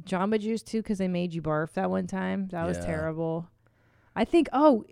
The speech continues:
Speaker 1: Yoshinoya. Like, nobody really eats there either. I think they can eat it.
Speaker 2: Del Taco?
Speaker 1: Fuck Del Taco.
Speaker 2: Yeah.
Speaker 1: Del Taco's so nasty.
Speaker 2: Pepsi, I wish they would go under.
Speaker 1: <laughs>
Speaker 2: They're too big to fail, but I really wish they would.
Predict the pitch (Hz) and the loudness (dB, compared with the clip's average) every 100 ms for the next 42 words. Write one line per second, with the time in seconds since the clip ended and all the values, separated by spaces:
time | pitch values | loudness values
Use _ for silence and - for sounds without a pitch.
0 | - 202 220 233 - 240 185 175 202 247 | -4 2 6 6 4 0 2 2 2 0
1 | 285 254 214 208 214 233 240 262 208 190 | -2 -2 -2 4 6 6 4 2 4 4
2 | 185 165 160 160 - 180 185 202 - _ | 4 2 -2 -4 0 2 2 0 -2 _
3 | - - 175 180 208 214 190 202 190 170 | -12 -4 -2 2 4 2 0 -2 -2 -2
4 | 165 180 185 - 180 196 202 - - - | -4 -4 -6 -6 -4 -2 -4 -8 -20 -6
5 | 110 104 107 101 117 120 127 _ _ - | -4 -2 -2 0 0 -2 -4 _ _ -6
6 | - 254 - 202 185 170 160 170 160 165 | 0 0 2 0 0 -2 -4 -2 -2 -2
7 | 175 _ _ _ - - - 233 254 - | -4 _ _ _ -14 -14 -2 0 2 -2
8 | 269 240 226 - 220 208 190 208 - 233 | -4 -4 -4 0 2 4 4 2 -2 -4
9 | 233 - 123 - 143 143 127 117 104 98 | -2 0 0 2 0 0 -2 -4 -2 -2
10 | 101 104 104 107 107 107 208 208 - 381 | -2 -2 -2 -2 0 4 6 6 4 4
11 | - 403 - 311 - 320 339 330 - _ | 6 4 4 0 0 -2 -2 -6 -10 _
12 | 320 - 277 285 285 277 - 113 - 127 | -12 -12 -12 -12 -12 -12 -10 -8 -2 -2
13 | 95 101 92 90 95 90 85 82 90 - | -2 -4 -4 -8 -6 -6 -6 -6 -8 -6
14 | 98 101 95 90 87 - 85 82 82 | -6 -4 -6 -6 -8 -10 -10 -10 -10